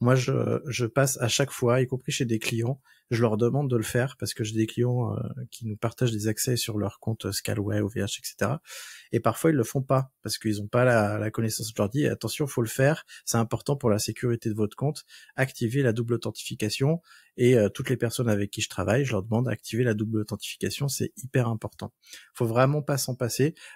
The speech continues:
parce que même si c'est un peu pénible, euh, parce que... Euh, moi j'ai la, j'ai la, l'application sur smartphone et j'ai aussi ma YubiKey, euh, mais je l'ai pas encore bien configurée de partout. Mais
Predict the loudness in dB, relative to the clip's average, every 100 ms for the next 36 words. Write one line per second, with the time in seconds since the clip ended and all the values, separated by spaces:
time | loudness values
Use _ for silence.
0 | _ 2 2 2 2 2 2 0 0 2
1 | 2 0 0 2 2 2 2 2 2 0
2 | 0 -2 -4 -8 -4 -2 -2 -4 -10 -20
3 | _ _ -2 2 2 2 0 0 0 -4
4 | -4 -2 -2 -2 -10 _ _ _ _ _
5 | -4 0 -2 0 0 0 -2 2 0 2
6 | 2 4 4 0 4 4 4 2 4 4
7 | 2 0 0 2 6 6 6 4 2 0
8 | 0 0 2 0 -2 -2 -6 -2 -2 -2
9 | -4 -2 -2 -2 -4 -6 -8 -8 _ -16
10 | -14 -14 -14 -18 _ _ 6 6 6